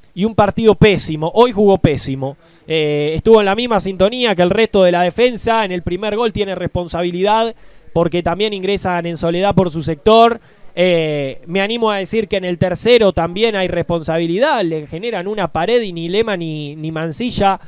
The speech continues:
eh, estaban bien ubicados para anticipar o para, aunque sea, defender la pelota cuando rematara el jugador de River. Un uno para Mancilla.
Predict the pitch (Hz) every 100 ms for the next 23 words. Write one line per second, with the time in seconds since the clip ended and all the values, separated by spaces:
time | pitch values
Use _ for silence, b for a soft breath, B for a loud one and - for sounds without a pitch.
0 | b b - 131 113 73 _ 143 - 208
1 | 220 180 175 196 185 165 214 233 202 160
2 | 156 151 156 - 165 294 294 226 175 151
3 | 156 151 147 151 151 156 233 240 180 156
4 | 160 160 208 214 180 160 160 208 202 160
5 | 151 151 151 151 156 196 180 165 165 196
6 | 175 170 240 262 220 208 185 B B 190
7 | 208 202 180 160 147 151 156 143 147 120
8 | 127